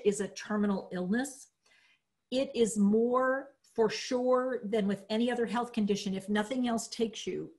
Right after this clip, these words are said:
dementia will eventually kill you because it destroys so much of your brain that your body can't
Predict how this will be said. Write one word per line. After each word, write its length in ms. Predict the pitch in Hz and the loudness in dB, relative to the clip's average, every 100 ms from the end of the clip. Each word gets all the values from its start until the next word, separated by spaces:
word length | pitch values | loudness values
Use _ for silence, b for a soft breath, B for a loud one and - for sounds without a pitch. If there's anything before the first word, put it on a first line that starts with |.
| - | -2
dementia 420 | 220 202 208 - | 2 4 2 0
will 160 | 226 208 | 2 2
eventually 520 | 190 190 190 - 180 | 2 -2 -4 -4 -8
kill 300 | 165 - 294 | -10 -8 -4
you 220 | 226 196 | 0 0
because 400 | 175 202 208 196 | 0 -2 0 0
it 140 | 202 196 | 0 -2
destroys 520 | 196 - 202 190 190 | -4 -4 -4 -4 -4
so 120 | - | -2
much 220 | 208 196 | 0 0
of 40 | 196 | -4
your 100 | 175 | -6
brain 340 | 180 233 220 | -4 -2 0
that 140 | 196 190 | -2 -4
your 100 | 165 | -8
body 340 | 156 180 180 | -6 -4 -6
can't 400 | 180 - 190 175 | -10 -10 -8 -8